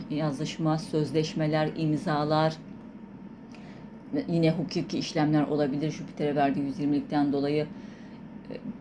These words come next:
burada olumlu sonuçlar elde edebilme potansiyelimiz var. Olumlu bir açı veriyor.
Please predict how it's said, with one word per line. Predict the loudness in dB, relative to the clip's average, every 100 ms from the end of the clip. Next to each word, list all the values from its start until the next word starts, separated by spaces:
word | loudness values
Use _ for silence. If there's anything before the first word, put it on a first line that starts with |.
| 0
burada | 6 6 6 6 6 4 0 -8 -4
olumlu | 0 2 2
sonuçlar | 0 -2 -2 -2 -2
elde | 0 0 0
edebilme | 0 2 2 2
potansiyelimiz | 0 -2 0 0 0 0 2 0 0
var. | 0 -2 -4
Olumlu | 0 2 2 2
bir | 0
açı | -4 -2 -2
veriyor. | 0 2 0